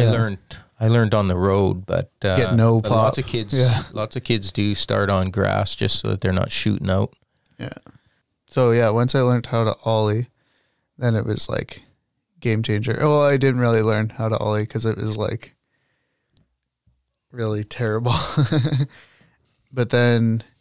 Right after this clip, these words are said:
Speaker 1: I was, uh, like, a lot of kids back then would look up five easy tricks to do, and half of them aren't even tricks.
Speaker 2: Right.
Speaker 1: Half of them are, like,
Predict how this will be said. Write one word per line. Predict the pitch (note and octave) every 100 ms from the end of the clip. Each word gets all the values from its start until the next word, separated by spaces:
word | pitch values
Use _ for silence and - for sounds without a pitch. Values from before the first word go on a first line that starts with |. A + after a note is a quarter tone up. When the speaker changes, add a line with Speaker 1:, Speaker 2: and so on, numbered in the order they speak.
| _ _ _ _ _ _ _ _ -
Speaker 1:
I | A#2+ A2+
was, | A2 A2 A2 G#2+ - - - - _ _ _ _ _ _ _ _ _ -
uh, | A2+ - - -
like, | B2
a | A#2
lot | A#2+ A#2
of | G#2+ B2 _ _ _ -
kids | B2 A2+ B2 - -
back | A2+ -
then | A#2 A#2
would | A2
look | A2 A2+ -
up | A2+ - _ _ _ _ _ _ _ _ _ _ _ _ _
five | _ - A2 A#2 A2+
easy | A2+ A#2+ A2+ A#2
tricks | A2+ A#2 - -
to | A#2
do, | A2+ G#2+
and | G#2+ A#2
half | A#2 A2+
of |
them | A2+ A2
aren't | G#2+ G#2+
even | G#2 G2+
tricks. | - A2+ - - _ _ _ _ -
Speaker 2:
Right. | A2+
Speaker 1:
Half | G2+
of |
them | A#2+ A2+
are, | G2+
like, | F#2 G#2 -